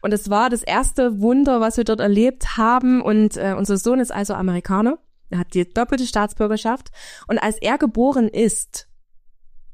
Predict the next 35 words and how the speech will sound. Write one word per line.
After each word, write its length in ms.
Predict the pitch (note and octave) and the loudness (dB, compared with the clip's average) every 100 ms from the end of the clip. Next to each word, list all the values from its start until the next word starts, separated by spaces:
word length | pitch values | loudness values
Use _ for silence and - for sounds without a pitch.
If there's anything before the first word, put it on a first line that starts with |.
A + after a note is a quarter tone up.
| - - | -12 -2
ähm, 440 | F#3+ G3 G3 G3 - _ - _ _ _ - | 2 4 2 0 -6 _ -20 _ _ _ -18
hatten 400 | - A3 - C4+ | -6 -4 2 4
wir 440 | A3 A3+ A3+ A#3 A#3 - - _ _ _ - | 4 4 2 0 -2 -8 -20 _ _ _ -12
so 200 | - G3+ | -2 -2
viel 180 | - A3 | 0 0
Besuch 400 | G3 - A3 A3 | 0 -2 -4 0
wie 100 | G#3 | 0
noch 120 | F#3+ | 2
nie 140 | F#3 G#3+ | 2 0
in 60 | |
unserem 220 | G3 F#3 | 0 -2
Leben. 340 | E3+ F3+ F3+ F3 - - - - - | -4 -2 -4 -6 -12 -20 -20 -20 2
Menschen 420 | G#3+ G#3+ G#3 C#4+ | 4 6 4 2
sind 180 | B3 A#3 | 2 2
an 100 | A3+ | 2
unsere 200 | G#3 G3+ | 0 -2
Tür 220 | - C#4+ | 2 2
gekommen, 540 | D#4+ - A#3 A3 A3+ G#3 | 2 0 2 2 4 4
haben 120 | G#3+ | 4
uns 180 | A3 - | 2 2
Essen 280 | - - B3 | -2 0 2
vor 100 | G#3+ | 2
die 100 | G3+ | 0
Tür 180 | - G3 | 0 -2
gestellt, 560 | G3 - F#3+ G3 G3 - - - - | -2 0 0 2 -2 -6 -16 -20 -2
haben 200 | A3 G#3+ | 0 2
uns 360 | G3+ G#3+ - | 2 2 2
Geschenke 440 | A3 G3+ B3 B3 B3 | -2 0 2 2 2
vor 160 | G#3 | 2
die 120 | G3 | 0
Tür 160 | - F#3+ | 2 0
gestellt, 520 | F#3+ - G3 F#3 F#3+ | 0 0 0 2 0
uns 280 | F#3+ G3+ F3+ | 0 -2 0
Windeln 300 | A#3+ D4+ C#4 | 2 4 2
gekauft. 480 | A#3 - G#3 G3+ | 2 0 0 0